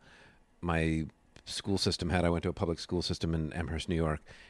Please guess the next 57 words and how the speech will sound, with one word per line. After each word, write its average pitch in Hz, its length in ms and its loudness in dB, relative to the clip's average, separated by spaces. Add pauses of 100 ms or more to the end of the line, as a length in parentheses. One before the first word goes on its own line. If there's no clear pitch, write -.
and 90 120 0
they 92 60 6
had 98 120 4
something 104 140 4
called 104 200 6
Summer 101 260 2
Music 98 340 2
Recreation, 85 560 4
which 67 140 -6
was 80 120 -2
basically 95 400 2
day 85 160 4
camp, 82 440 -2
but, 85 320 -4
uh, 76 360 2
I 76 80 -2
think 107 140 -2
it - 20 0
was 151 100 -2
five 78 220 2
days 85 180 2
a 80 60 2
week 80 260 2
and, 73 340 -2 (160)
like, 78 220 -4
hours 78 240 2
and 78 80 0
hours. 76 440 2 (460)
And 92 120 2
it - 20 4
was 90 100 4
a 92 60 2
little 147 240 8
bit 123 140 8
of - 40 0
kickball, 82 380 4
but 82 120 4
it - 20 2
was 85 100 2
a 90 60 4
lot 95 240 6
of, 95 100 2
like, 78 160 2
stagecraft 104 880 2
and, 67 340 -4
um, 65 520 -4 (160)
and 76 120 -4
music 98 300 4
stuff. 76 400 0 (300)
So - 100 6
yeah, 139 180 12
I 110 120 10
was, 127 180 8
uh, 117 260 10
I 107 120 8
studied, 113 520 6
uh, 92 360 2